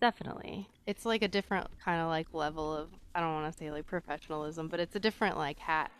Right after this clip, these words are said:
to wear to try to entertain people under those circumstances, 'cause it's like, you know, they're not there to see you. They're there to, like, hang out and vibe.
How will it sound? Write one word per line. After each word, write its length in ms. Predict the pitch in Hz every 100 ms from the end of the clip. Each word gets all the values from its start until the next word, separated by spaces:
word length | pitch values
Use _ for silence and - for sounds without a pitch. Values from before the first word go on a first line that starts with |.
| -
to 100 | 175
wear 420 | 160 165 175 185 _ _
to 100 | -
try 220 | 170 175 160
to 140 | -
entertain 460 | 160 160 170 156 160
people 520 | 170 - 175 175 - _ _
under 180 | 175 175
those 220 | 165 156 -
circumstances, 920 | 156 175 175 185 175 - 185 185 -
'cause 340 | 175 160 165
it's 220 | 165 -
like, 320 | 165 156 160 -
you 80 | 185
know, 140 | 160
they're 120 | 202
not 220 | 226 202 -
there 180 | 170
to 80 | 160
see 180 | - 160
you. 220 | 160 156
They're 220 | 160 156
there 240 | 156 151 151
to, 80 | 151
like, 360 | 147 165 - _ _ _
hang 240 | - 165
out 280 | 156 160 156
and 200 | 160 160
vibe. 360 | 156 151 147